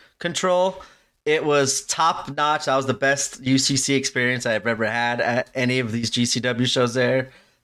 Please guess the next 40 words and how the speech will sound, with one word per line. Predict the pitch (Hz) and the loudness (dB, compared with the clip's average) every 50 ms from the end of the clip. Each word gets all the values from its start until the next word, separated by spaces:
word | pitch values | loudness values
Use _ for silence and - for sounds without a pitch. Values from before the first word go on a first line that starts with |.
| _ | _
They | - 120 | -6 -4
had | 127 131 127 | -2 -2 -2
a | 123 135 | 0 0
lot | 147 160 151 | 0 0 2
more | 170 170 165 | 2 2 2
staff | - - - 151 147 151 156 151 - - - - - | 2 0 0 0 0 0 -2 -4 -6 -12 -16 -8 -4
on | - 135 127 131 127 127 | 0 0 2 2 2 0
hand, | 135 139 135 135 139 135 | 0 0 0 0 2 0
which | 127 123 - - | 0 0 0 0
was | 127 117 98 | 0 0 0
good, | 92 127 131 131 139 135 | 0 0 0 0 2 2
and | 127 117 117 | 2 0 0
I | 113 | 0
think | - 117 - | -2 -4 -2
that's | - 110 110 - | -2 -4 -2 -2
what | 123 - | -4 -2
kinda | 123 120 117 110 | -2 -2 -2 -2
helped | 113 120 - - | -2 -4 -4 -2
it | 117 117 117 - - - - - - _ _ | -4 -4 -4 -4 -8 -12 -12 -14 -18 _ _
run | - 120 123 123 120 | -4 -2 -2 0 0
smoothly. | - - 117 123 127 131 131 143 143 | -2 0 2 2 2 2 2 0 -2
But | 127 - 120 113 113 113 113 - - - _ - | -2 0 0 0 0 0 -2 -6 -12 -20 _ -4
all | 120 123 135 143 | -2 0 0 2
the | 139 151 143 | 0 0 0
shows | - - 147 147 151 151 151 156 156 147 - | 0 2 2 4 4 4 4 2 2 0 0
was | 123 120 117 117 107 101 98 - - - - - - - | 2 2 2 2 2 0 0 0 0 -2 -4 -8 -12 -6
hot, | 139 147 151 165 175 190 190 - - - - | -2 0 2 2 2 2 0 -2 -6 -6 -8
the | 123 | -8
great | - 127 123 127 123 131 | -4 -2 0 0 0 0
action. | 139 151 160 - - - 175 170 170 170 170 - _ _ _ _ _ _ _ | 0 0 0 -2 -2 -2 0 0 0 0 -2 -4 _ _ _ _ _ _ _
The | 107 | -8
crowd | 101 - 143 135 139 143 151 156 151 | -6 -4 -2 0 2 2 2 2 2
was | 139 127 127 123 117 107 - | 2 2 2 2 0 -2 -4
pretty | - _ - - 139 139 135 | -10 _ -6 -2 0 0 0
packed | 135 135 135 139 147 165 - - | -2 -2 -2 -2 -2 -2 -2 -2
almost | 131 127 120 120 113 120 | 0 0 0 0 0 0
every | 113 123 123 127 131 | -2 -2 -2 -2 -2
single | - - 139 135 131 123 | -2 0 0 2 2 2
show, | - - 139 143 151 165 170 175 | 2 2 2 2 2 2 2 2
even | 135 120 117 107 113 113 113 | 2 0 0 0 0 -2 -2